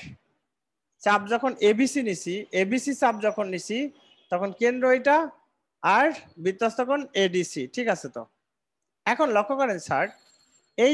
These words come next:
যে আমাদের এখানে এই কেন্দ্রস্থ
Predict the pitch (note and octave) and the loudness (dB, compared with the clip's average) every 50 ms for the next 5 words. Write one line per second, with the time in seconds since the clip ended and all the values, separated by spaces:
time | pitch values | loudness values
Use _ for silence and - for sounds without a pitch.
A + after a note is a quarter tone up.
0 | C4+ C#4+ B3+ G3+ F#3+ G3 G#3+ A3+ A#3+ G3 D3+ E3 - _ _ _ _ - F3+ F3+ | 2 2 0 0 0 -2 -2 0 0 0 0 -2 -4 _ _ _ _ -8 -6 -4
1 | - A#3+ A#3+ B3 G#3+ D3+ A#2+ A#2+ _ _ _ _ _ _ _ _ - - - _ | -2 -2 -2 -2 -4 -6 -6 -10 _ _ _ _ _ _ _ _ -20 -20 -18 _
2 | - - - _ - - - C#3 E3 F3+ F3+ F3 F3 - - _ _ _ _ _ | -16 -16 -16 _ -18 -14 -6 -2 0 0 0 0 -2 -8 -14 _ _ _ _ _
3 | _ _ _ - _ _ _ _ _ _ _ - C#4+ C#4 C4+ C4 B3 G#3+ - - | _ _ _ -20 _ _ _ _ _ _ _ 2 2 2 2 2 0 0 0 -2